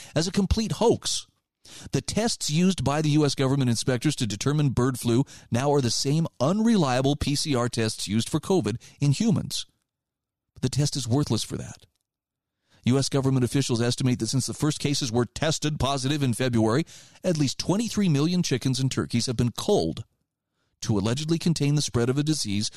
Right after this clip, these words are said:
whose cause could be the incredibly unsanitary cage confinement of mass industrial chicken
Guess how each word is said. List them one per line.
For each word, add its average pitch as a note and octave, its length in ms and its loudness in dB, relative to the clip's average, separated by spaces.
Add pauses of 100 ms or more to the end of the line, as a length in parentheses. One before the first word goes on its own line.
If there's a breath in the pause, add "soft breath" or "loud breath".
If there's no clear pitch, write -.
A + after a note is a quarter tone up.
(160 loud breath)
whose E3+ 160 2
cause A3+ 360 0
could G3 180 -2
be F#3 120 0
the F3+ 120 2
incredibly D#3+ 480 0
unsanitary C#3+ 640 0
cage D#3+ 340 -2
confinement A#2 520 0
of - 80 -4 (260 loud breath)
mass C3 400 0
industrial C#3 600 2
chicken C3 520 -2